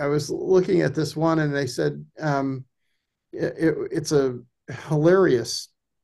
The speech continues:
film with Jim Carrey. I don't know if you've liked Jim Carrey movies, but he's, he's,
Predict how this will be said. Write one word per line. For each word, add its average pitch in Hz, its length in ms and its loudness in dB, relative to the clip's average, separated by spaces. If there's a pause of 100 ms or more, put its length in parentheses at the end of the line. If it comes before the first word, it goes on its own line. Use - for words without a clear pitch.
(160)
film 123 640 -2
with 135 280 -6
Jim 160 380 6
Carrey. 123 680 0
I 131 80 -6
don't 135 160 -2
know 131 60 -2
if 127 120 -6
you've 127 240 -4 (100)
liked 127 560 -4 (120)
Jim 127 340 -2
Carrey 131 480 0
movies, 120 500 -6
but 117 240 -6 (760)
he's, 156 420 2 (100)
he's, 151 440 2